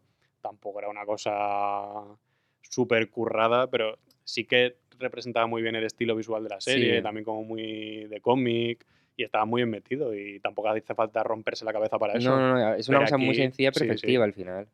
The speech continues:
Speaker 1: Hay series, no sé, tampoco me quiero meter con, con ninguna serie, pero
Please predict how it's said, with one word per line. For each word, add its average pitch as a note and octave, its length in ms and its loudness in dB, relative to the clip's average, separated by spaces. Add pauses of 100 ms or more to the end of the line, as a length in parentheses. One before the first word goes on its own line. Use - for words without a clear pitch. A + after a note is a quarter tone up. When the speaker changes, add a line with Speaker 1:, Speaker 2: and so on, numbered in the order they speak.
(380)
Speaker 1:
Hay A#2 80 -4
series, A2+ 920 0 (420)
no A2 80 -20
sé, A2+ 80 -12
tampoco G#2 260 -6
me G#2+ 120 -2
quiero A2 140 2
meter G#2 280 -2
con, G2+ 160 -4
con G2+ 120 -8
ninguna G2+ 240 -14
serie, A#2+ 260 -4
pero G#2 520 -2